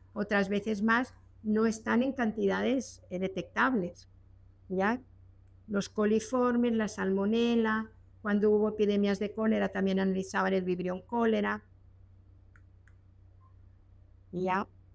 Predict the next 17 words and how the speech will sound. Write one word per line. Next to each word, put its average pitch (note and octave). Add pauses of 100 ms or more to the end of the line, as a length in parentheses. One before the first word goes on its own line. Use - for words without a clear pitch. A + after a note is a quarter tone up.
(460)
todos A3
los A#3
exámenes A#3+
que G3
íbamos A3
recopilando A#3
en A3+
esta F#3+
época. - (320)
Ya A#3
después, F3+
al G3
ver G#3+
que A3+
nunca G#3+
tenía G3+
microbios, F#3